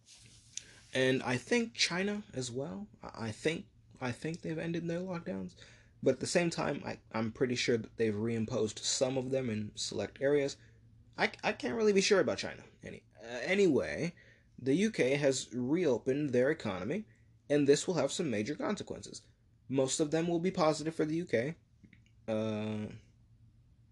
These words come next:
and that's a good thing. Uh, I'll just say that. For the longest time, and by longest time I mean the eternity that has been the last two years, countries have been artificially killing their economies,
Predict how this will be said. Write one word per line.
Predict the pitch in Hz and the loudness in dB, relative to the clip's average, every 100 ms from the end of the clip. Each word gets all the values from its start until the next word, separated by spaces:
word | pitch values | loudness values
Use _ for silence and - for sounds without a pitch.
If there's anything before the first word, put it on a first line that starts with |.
| - - | -20 -12
and | 95 98 95 | -6 -4 -4
that's | 95 107 - - - - | -4 -6 -6 -8 -8 -6
a | 107 | 0
good | 107 - | 4 4
thing. | - - - | 0 -8 -14
Uh, | - 85 | -12 -10
I'll | 85 | -12
just | - - | -12 -10
say | 92 | -8
that. | 92 110 - - - - - - - - | -4 -4 -4 -10 -20 -20 -20 -20 -20 -20
For | - - - 156 | -18 -2 2 4
the | 156 | 4
longest | 226 101 - | 2 0 -2
time, | - 104 123 202 - _ _ _ - - _ - - | -2 -2 -2 -4 -10 _ _ _ -20 -20 _ -18 -8
and | 101 110 | -4 -2
by | 101 107 | -2 -2
longest | 120 143 139 - - | 0 0 0 -4 -6
time | 127 147 | -4 -4
I | 135 135 | -2 -2
mean | 135 135 131 | 0 -2 -4
the | 117 120 123 | -2 4 4
eternity | 123 208 208 180 202 240 - _ | 2 -2 0 0 0 -4 -14 _
that | - 113 | 0 2
has | 120 120 | 2 2
been | 139 139 | 2 2
the | 123 | 2
last | 123 139 143 - - | 2 2 0 -6 -10
two | - 175 147 | -2 2 4
years, | 110 127 170 - 117 - - - - - - - | 4 0 -2 -4 -6 -8 -18 -20 -20 -20 -20 0
countries | 156 139 175 - | 0 2 0 0
have | 170 | 0
been | 165 139 - | 0 0 2
artificially | 127 160 - 117 - 147 147 | 4 4 4 -2 2 2 0
killing | - 170 165 156 | -2 0 2 2
their | 135 123 | 2 2
economies, | 139 - 101 95 117 170 | 2 -2 -6 -6 -6 -6